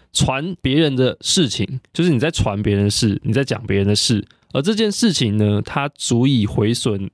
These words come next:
这个人他的名誉。在这样的状况下，而且你又怎么样？你又同时不是，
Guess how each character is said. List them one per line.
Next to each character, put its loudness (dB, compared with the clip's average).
这 0
个 -2
人 -2
他 -6
的 -4
名 -4
誉。 2
在 -2
这 -2
样 0
的 -2
状 2
况 2
下， 0
而 0
且 -2
你 0
又 4
怎 0
么 2
样？ 0
你 2
又 2
同 -2
时 0
不 0
是， 2